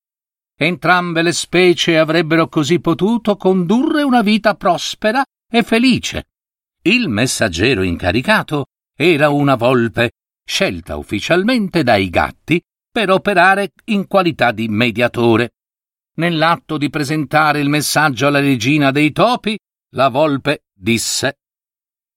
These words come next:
"Vostra Maestà, non ci sarà mai pace in questo mondo fino a che gli uomini imporranno la loro volontà.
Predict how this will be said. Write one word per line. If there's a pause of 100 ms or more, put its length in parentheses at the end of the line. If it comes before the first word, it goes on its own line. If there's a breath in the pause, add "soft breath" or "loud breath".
(200)
"Vostra
Maestà, (600)
non
ci
sarà
mai
pace
in
questo
mondo (420)
fino
a
che (280)
gli
uomini (340)
imporranno
la
loro
volontà.